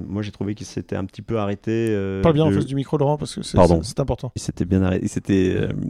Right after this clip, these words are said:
Speaker 1: un, je trouvais qu'ils étaient un peu arrêtés de jouer, euh, après la réduction du score, euh, qu'ils en-, qu'ils encaissent trop, trop vite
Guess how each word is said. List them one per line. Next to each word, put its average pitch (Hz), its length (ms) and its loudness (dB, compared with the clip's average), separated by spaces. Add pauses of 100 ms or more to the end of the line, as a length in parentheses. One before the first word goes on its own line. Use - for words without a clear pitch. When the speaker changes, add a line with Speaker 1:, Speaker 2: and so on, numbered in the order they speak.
(340)
Speaker 1:
un, - 80 -2 (360)
je 92 140 -6
trouvais 113 180 2
qu'ils 113 140 2
étaient 104 140 2
un 104 80 4
peu 107 100 6
arrêtés 101 500 6
de 101 60 2
jouer, 113 220 8
euh, 104 500 10
après 104 500 6
la 98 120 4
réduction 101 340 2
du 101 100 2
score, 110 520 6
euh, 95 160 4 (480)
qu'ils 98 160 2
en-, 98 60 0 (200)
qu'ils 90 140 -2
encaissent 87 240 -2
trop, 92 320 4
trop - 180 0
vite 131 160 0